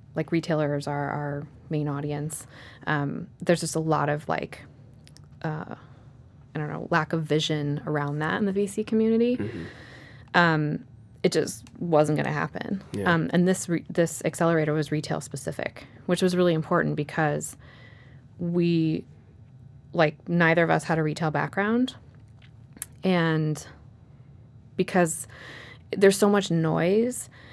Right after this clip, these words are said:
Speaker 1: in most industries that's true as well, but in retail specifically, there's just, like, so much noise. It's crazy.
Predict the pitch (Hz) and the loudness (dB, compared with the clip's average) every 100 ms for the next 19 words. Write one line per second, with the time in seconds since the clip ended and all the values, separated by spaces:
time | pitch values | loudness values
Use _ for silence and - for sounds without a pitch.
0 | - - - - 226 220 226 240 233 185 | -20 -6 -2 6 8 10 10 10 8 4
1 | 160 160 151 151 151 - - 147 151 170 | 4 2 2 2 -2 -2 -2 0 0 -2
2 | - - 160 156 151 185 226 - - - | -8 -6 -2 0 4 4 2 -2 -6 2
3 | - - 180 185 185 165 170 - 165 160 | 2 4 2 4 2 0 -4 -4 -2 2
4 | 156 156 160 - - - - 170 147 - | 2 0 -4 -10 -10 -8 -2 -2 -2 -4
5 | 165 143 - - - - - - - - | -4 -4 -12 -16 -16 -16 -16 -8 -8 -6
6 | - 180 165 156 151 | 0 2 2 0 0